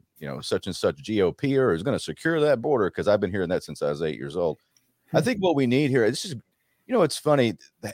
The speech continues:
this is how you get to the bottom of where you actually stand as a country or as a civilization, as a society, because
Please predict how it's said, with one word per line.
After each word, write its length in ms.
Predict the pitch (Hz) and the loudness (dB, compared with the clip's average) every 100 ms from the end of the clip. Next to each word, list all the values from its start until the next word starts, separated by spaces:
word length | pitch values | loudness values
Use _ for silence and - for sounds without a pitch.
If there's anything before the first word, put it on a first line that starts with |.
| - | -4
this 200 | 123 214 | -2 -2
is 60 | 208 | -2
how 160 | 214 | 0
you 240 | 170 139 110 | 0 0 2
get 320 | 113 120 - _ - _ _ - | 6 4 2 _ -20 _ _ -10
to 120 | - | -4
the 80 | 104 | 0
bottom 480 | 82 101 107 101 92 | 6 8 10 8 2
of 160 | 87 87 | -2 -2
where 240 | 87 98 | 0 0
you 180 | 92 90 | 2 2
actually 340 | 90 - 85 | 2 0 -8
stand 440 | 82 - 85 87 85 | -8 -4 -2 -2 -4
as 120 | 78 | -6
a 60 | |
country 480 | - 90 85 87 90 | -6 -6 -4 -4 -2
or 320 | 85 78 73 - 60 _ - | 0 -2 -4 -8 -18 _ -14
as 140 | 76 | -12
a 60 | 71 | -8
civilization, 640 | - 80 80 78 85 - | -6 -4 -4 -2 -2 -2
as 160 | 78 - | -8 -10
a 80 | 65 | -12
society, 600 | - - 82 87 73 71 _ _ _ | -8 0 2 2 0 -6 _ _ _
because 380 | 85 110 95 - | -4 2 2 0